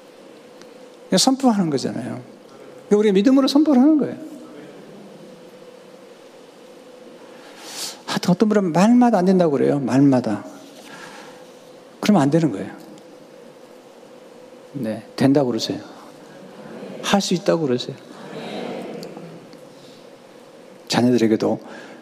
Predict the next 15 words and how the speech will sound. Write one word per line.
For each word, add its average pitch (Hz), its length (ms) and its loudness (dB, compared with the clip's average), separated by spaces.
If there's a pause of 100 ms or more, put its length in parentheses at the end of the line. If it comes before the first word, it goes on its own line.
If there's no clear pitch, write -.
(240)
자꾸 - 420 -6
믿음으로 165 380 2
얘기해달라고. 135 520 0 (680)
"난 120 160 2
너가 117 200 4
잘 107 200 -4
때 113 120 0
그걸 107 160 -2
믿는다." 101 640 -4 (1120)
얘기해 196 280 4
주라고요. 120 540 -6 (960)
돈 233 200 4
드는 254 140 6
것도 226 180 4
아닌데. 156 360 2